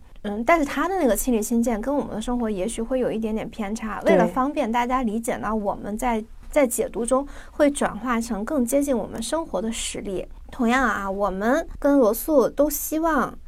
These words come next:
Speaker 1: 那些深陷不幸又不甘忍受的人是能够通过书和节目找到原因和解决方法的，去实现突围嘛。
Speaker 2: 嗯。
Speaker 1: 虽然很多人可能现在不幸福，但是我们相信通过恰当的方法和努力，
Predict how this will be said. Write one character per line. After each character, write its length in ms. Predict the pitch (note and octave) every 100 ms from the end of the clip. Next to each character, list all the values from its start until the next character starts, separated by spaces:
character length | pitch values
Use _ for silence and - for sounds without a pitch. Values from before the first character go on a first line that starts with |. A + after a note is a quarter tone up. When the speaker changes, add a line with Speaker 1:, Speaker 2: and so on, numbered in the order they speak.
| - -
Speaker 1:
那 80 | B3
些 200 | B3 C4+
深 300 | C#4 E4 F4
陷 260 | - D#4 A#3
不 140 | -
幸 320 | - - A3
又 120 | G#3+ A#3+
不 240 | - C#4+ -
甘 220 | E4+ F4+
忍 220 | D#4 D#3+
受 200 | G3 C4
的 100 | A#3
人 360 | G3 F3 F3+ A#3+ - - - -
是 180 | D4
能 200 | A#3+ F#3
够 160 | A#3 B3+
通 260 | - C#4 D4
过 380 | C4+ F#3 - -
书 400 | - - C#4 C#4+
和 240 | C#4+ - G3+
节 240 | - F#3
目 240 | G#3 A3 - -
找 180 | F#3 A3
到 220 | A3+ G#3
原 280 | F#3+ F#3 A3
因 160 | C#4+
和 160 | D4 A3+
解 160 | A3
决 160 | - F#3+
方 300 | A3 B3+ D#4
法 240 | C#4+ F#3 -
的， 220 | D#3 - - -
去 140 | - A3+
实 160 | A3+
现 200 | A#3+ B3
突 200 | A3+ D4+
围 180 | C4+ E3+
嘛。 240 | G#3+ F3+ - -
Speaker 2:
嗯。 300 | A3 G3 F#3
Speaker 1:
虽 220 | D#3+ F4 F4
然 180 | C4
很 240 | C#4 B3 -
多 160 | G#3+
人 300 | C4+ G3+ F#3
可 140 | A3 F#3+
能 160 | F3
现 200 | F#3+ A#3+
在 160 | A#3+ A3
不 220 | - B2
幸 300 | - C4+ A#3+
福， 260 | A#3 - -
但 120 | A#3+ C#4
是 140 | C#4+
我 140 | A3
们 180 | D#3+ F3
相 240 | - B3 C#4
信 220 | D4+ C4
通 200 | B3+ C4
过 140 | B3
恰 320 | G#3+ - D4
当 180 | A#3+ B3
的 120 | G#3
方 260 | G#3+ C4+ D4+
法 160 | C#4 G3
和 160 | G3+
努 220 | G#3+ F3
力， 260 | G#3+ C#4